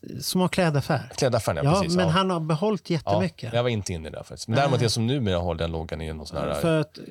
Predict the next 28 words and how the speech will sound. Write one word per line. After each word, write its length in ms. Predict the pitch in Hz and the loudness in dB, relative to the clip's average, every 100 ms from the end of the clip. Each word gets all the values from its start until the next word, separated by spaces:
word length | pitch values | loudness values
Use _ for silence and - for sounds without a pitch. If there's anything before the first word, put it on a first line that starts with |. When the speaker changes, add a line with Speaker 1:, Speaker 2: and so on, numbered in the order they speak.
| - | -8
Speaker 1:
går 200 | 160 190 | 0 2
man 160 | 196 | 4
in 140 | 220 254 | 2 2
Speaker 2:
Precis. 120 | 208 | 2
Speaker 1:
där 180 | 170 156 | 2 2
och 220 | 151 - | 2 -2
har 160 | - 151 | -4 -4
tur 380 | - 190 185 160 | -2 0 2 2
att 160 | 147 - | -2 -2
ägaren 460 | 175 156 139 190 | 0 2 2 0
är 100 | 180 | 0
där, 240 | 123 120 120 | 0 0 0
Speaker 2:
Mm. 240 | 120 95 - | -4 -8 -12
Speaker 1:
så 160 | - | -2
är 40 | 151 | 0
han 120 | 123 | 0
jättetrevlig. 800 | 131 151 - 127 - 175 113 - | -2 -6 -6 -6 0 0 -2 -6
Speaker 2:
Mm. 160 | 117 131 _ _ _ _ | -12 -14 _ _ _ _
Speaker 1:
För 80 | 151 | 0
han 120 | 156 | 2
visade 420 | 180 185 - 160 | 4 2 2 0
oss 320 | 156 190 - 143 | 2 2 0 0
runt 400 | 127 127 117 - | 2 2 -2 -4
och 80 | |
var 160 | 131 135 - _ | -2 -4 -6 _
jäkligt 720 | 160 160 196 170 - 139 - | -6 0 2 2 2 -4 -2
ödmjuk. 720 | 156 135 120 127 160 139 - | 0 2 2 2 4 2 -4
Speaker 2:
Mm. 140 | 117 | -16